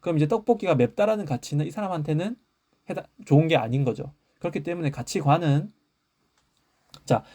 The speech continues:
가치에 대한 관점을 의미합니다. "난 떡볶이가 매워서 싫어."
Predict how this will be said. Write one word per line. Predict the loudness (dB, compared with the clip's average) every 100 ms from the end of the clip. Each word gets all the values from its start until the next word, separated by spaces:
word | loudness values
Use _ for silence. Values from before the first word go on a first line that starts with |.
| _ -2
가치에 | -2 4 6 6
대한 | 4 2 0
관점을 | 0 0 -2 -2 -6
의미합니다. | -4 -6 -6 -8 -10 -14 _ _
"난 | -2 0
떡볶이가 | 0 -2 -4 -2 0 2 2 0
매워서 | 0 4 4 4 0 -8
싫어." | -10 -6 -4 -4